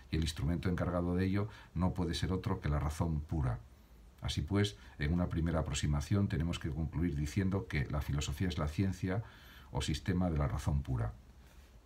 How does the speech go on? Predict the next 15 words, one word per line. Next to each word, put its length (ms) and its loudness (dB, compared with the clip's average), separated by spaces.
Tiene 260 8
Kant 320 4
una 220 2
teoría 240 2
especialmente 580 0
interesante 540 2
acerca 320 0
de 80 0
los 100 -2
conocimientos 640 0
que 140 -4
constituyen 720 -2
una 180 0
ciencia 400 0
determinada. 640 2